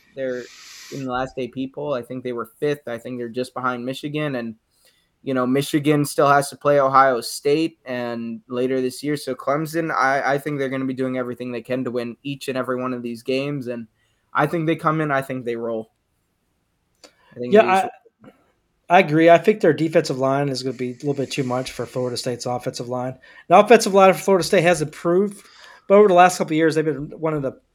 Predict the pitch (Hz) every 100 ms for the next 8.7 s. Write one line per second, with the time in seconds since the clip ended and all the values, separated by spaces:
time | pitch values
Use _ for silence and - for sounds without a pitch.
0 | _ - 170 147 - 131 143 160 - -
1 | _ _ _ _ - 143 180 160 180 165
2 | 165 165 160 _ _ - 165 175 156 180
3 | 170 170 - 165 165 143 151 156 151 151
4 | 147 147 147 147 139 - _ - - 143
5 | 147 156 156 147 139 156 170 156 139 139
6 | 156 151 156 151 147 147 131 135 131 131
7 | 127 113 120 127 143 127 131 120 127 127
8 | - 117 120 127 135 147